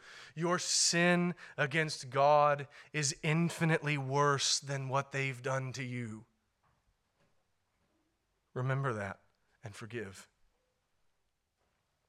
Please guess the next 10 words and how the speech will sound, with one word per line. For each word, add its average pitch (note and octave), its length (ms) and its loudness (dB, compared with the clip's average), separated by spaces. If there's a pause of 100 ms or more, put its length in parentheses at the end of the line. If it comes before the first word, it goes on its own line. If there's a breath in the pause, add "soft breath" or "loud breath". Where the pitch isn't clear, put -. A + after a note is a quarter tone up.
(320)
Now, A#2 80 -12
in A2+ 80 -12
light A#2+ 180 -4
of A#2 100 -10
all A#2 140 -8
this, A2+ 560 -12
I A2 140 -10
will A2+ 80 -14
be A#2 140 -14
brief. A#2 640 -14